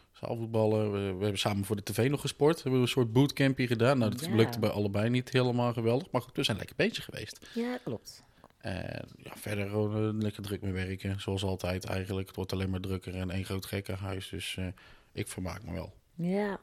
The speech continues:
Speaker 2: nee, dat is, eh, goed. Hey, ehm, vandaag hebben we wel echt een heel leuk onderwerp.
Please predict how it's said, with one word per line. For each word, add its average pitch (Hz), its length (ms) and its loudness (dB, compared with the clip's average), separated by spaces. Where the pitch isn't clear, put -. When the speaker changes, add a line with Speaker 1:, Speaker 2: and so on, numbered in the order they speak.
Speaker 2:
nee, 220 260 -2
dat 95 120 -12
is, - 180 -14
eh, 107 260 -6
goed. - 320 -10
Hey, 180 380 0
ehm, 185 100 0
vandaag 190 320 2
hebben 151 180 0
we 135 60 2
wel 143 240 2
echt - 160 -8
een 151 60 4
heel 165 180 0
leuk 110 220 -2
onderwerp. 104 460 -2